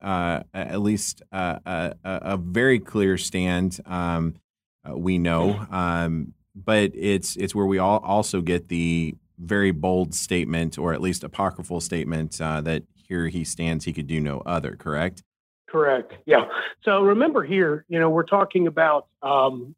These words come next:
Speaker 2: the, the, the Diet of Worms here and his famous statement, um, from, from, uh, uh, April of, of fifteen twenty-one. So, so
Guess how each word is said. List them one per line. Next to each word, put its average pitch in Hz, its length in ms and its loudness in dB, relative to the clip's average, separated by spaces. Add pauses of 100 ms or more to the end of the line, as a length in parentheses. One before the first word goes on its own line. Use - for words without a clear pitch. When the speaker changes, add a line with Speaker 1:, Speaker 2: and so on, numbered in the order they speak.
(160)
Speaker 2:
the, 139 240 4
the, 127 880 2
the 143 80 -4
Diet 147 220 4
of 135 80 -8
Worms 135 360 2
here 139 280 6
and 120 100 0
his 127 260 2
famous 139 240 6
statement, 135 500 2 (300)
um, 120 340 2
from, 131 340 4 (100)
from, 127 420 4
uh, 127 260 0 (480)
uh, 143 200 0
April 156 360 4
of, 113 80 0 (120)
of 151 160 2
fifteen 147 340 4
twenty-one. 139 560 2
So, 120 240 -2 (140)
so 120 80 -8